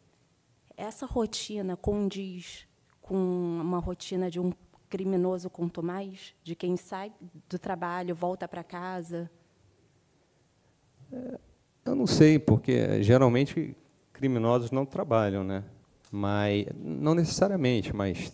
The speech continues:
Speaker 2: tem gente que, tô falando, por exemplo, é,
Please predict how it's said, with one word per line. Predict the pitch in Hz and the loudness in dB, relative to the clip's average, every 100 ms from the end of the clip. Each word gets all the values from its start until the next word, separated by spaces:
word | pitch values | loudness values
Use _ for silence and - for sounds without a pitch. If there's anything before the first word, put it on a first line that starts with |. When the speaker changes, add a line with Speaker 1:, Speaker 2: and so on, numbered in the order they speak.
| _ | _
Speaker 2:
tem | - 104 | -4 -2
gente | 92 110 123 - | 0 0 -2 -2
que, | 120 107 - - - | -2 -2 -4 -14 -10
tô | - | -2
falando, | - 107 117 127 110 95 - - - _ | 0 2 0 2 2 0 -6 -18 -20 _
por | - | -6
exemplo, | 107 98 87 - - - - - - - _ _ - | -2 0 0 -2 -4 -12 -20 -20 -20 -20 _ _ -10
é, | 104 95 87 - - | -4 -2 -2 -4 -8